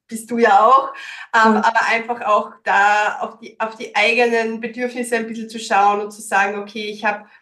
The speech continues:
Speaker 1: ähm, wie, wie teile ich mir das ein? Und
Speaker 2: Mhm.
Speaker 1: der dritte große Punkt ist halt, glaub ich, einfach die Skalierung. In der Beratung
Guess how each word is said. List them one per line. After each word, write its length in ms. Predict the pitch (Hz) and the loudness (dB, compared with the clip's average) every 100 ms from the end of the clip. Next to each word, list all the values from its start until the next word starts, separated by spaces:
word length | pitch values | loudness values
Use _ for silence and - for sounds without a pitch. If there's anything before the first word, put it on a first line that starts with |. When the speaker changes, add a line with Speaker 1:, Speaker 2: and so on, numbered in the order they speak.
| _ _ _ | _ _ _
Speaker 1:
ähm, 260 | 220 208 190 | -4 -4 -8
wie, 180 | 220 - | -14 -12
wie 180 | 240 247 | -10 -6
teile 260 | 240 226 | 0 0
ich 140 | 233 240 | 0 -4
mir 120 | 233 | -4
das 180 | 220 220 | -4 -2
ein? 480 | 185 196 262 330 - _ _ _ _ | 0 0 -2 -8 -14 _ _ _ _
Und 180 | 262 240 | -2 2
Speaker 2:
Mhm. 20 | |
Speaker 1:
der 380 | 233 233 233 - | 4 4 0 -6
dritte 240 | - 240 247 | -12 -10 -10
große 320 | 233 240 247 | -2 -2 -2
Punkt 320 | - 240 233 | -4 -2 -2
ist 120 | 233 240 | -6 -4
halt, 360 | 226 220 - _ | -4 -4 -16 _
glaub 220 | - 214 | -4 -4
ich, 120 | 214 | -4
einfach 280 | 196 202 214 | -6 -8 -12
die 100 | 208 | -14
Skalierung. 800 | - - 226 208 208 220 214 214 | -20 -14 -12 -10 -6 -6 -4 -6
In 100 | 214 | -6
der 80 | 220 | -6
Beratung 760 | 196 190 202 196 226 226 220 | -4 0 2 0 -4 -6 -6